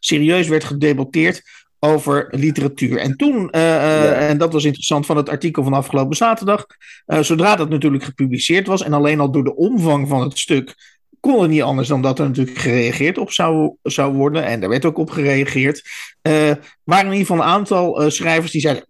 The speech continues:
Speaker 1: hoe, een aantal schrijvers hadden zoiets van, "Hoezo is er geen literaire polemiek?"
Speaker 2: J-,
Speaker 1: Eh,
Speaker 2: Jamel
Speaker 1: eh,
Speaker 2: bijvoorbeeld, die is, die,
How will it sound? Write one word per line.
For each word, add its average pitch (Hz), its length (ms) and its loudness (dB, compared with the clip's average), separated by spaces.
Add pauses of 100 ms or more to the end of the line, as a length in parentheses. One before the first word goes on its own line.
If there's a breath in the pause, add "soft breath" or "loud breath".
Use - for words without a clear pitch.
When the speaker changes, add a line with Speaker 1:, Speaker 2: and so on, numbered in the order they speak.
(220)
Speaker 1:
hoe, 147 360 0 (220)
een 135 160 -6
aantal 175 320 2
schrijvers 135 400 0
hadden 135 200 0
zoiets 127 260 0
van, 127 140 -2
"Hoezo 139 460 2
is 131 140 -2
er 127 100 0
geen 123 200 -2
literaire 127 600 0
polemiek?" 123 500 -2 (200)
Speaker 2:
J-, 156 60 -2
Speaker 1:
Eh, 202 300 0
Speaker 2:
Jamel 123 340 2
Speaker 1:
eh, 123 80 0
Speaker 2:
bijvoorbeeld, 127 500 0
die 87 240 -6
is, - 220 -10
die, - 100 -16